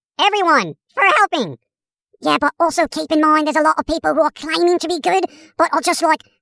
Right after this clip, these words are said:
toxic cancel culture types that think they're good. But they're all just, like, censoring things and they're, like, internet bullies and, I, y-, you know the kind. Stay away from them.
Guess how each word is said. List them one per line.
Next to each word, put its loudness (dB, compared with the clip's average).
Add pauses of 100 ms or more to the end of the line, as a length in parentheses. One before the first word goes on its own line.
toxic -2
cancel 0
culture -2
types 0
that -8 (120)
think 0
they're -8
good. -16 (280)
But -2
they're 4
all 6
just, 0
like, 2 (160)
censoring -2
things 0
and 0
they're, 2
like, -2 (120)
internet 0
bullies 0
and, -10
I, -12
y-, -10
you -8
know -8
the -12
kind. -12 (260)
Stay 0
away 4
from -2
them. -4